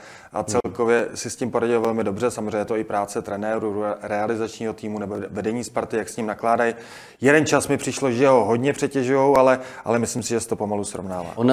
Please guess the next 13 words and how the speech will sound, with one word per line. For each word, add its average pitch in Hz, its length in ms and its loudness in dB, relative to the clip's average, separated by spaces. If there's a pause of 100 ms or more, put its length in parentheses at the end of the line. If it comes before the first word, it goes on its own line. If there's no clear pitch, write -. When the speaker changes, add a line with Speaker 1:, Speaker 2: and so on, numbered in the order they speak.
(120)
Speaker 2:
sto - 240 2
ligových 131 380 4
zápasů 127 480 2
nejenom, 156 340 4
že 110 120 2
absolvoval, 85 960 2
ale 90 200 4
on 107 240 4
mnoho 107 300 4
z 101 60 -6
nich 127 240 -4
i 143 60 2
rozhodl. 117 460 6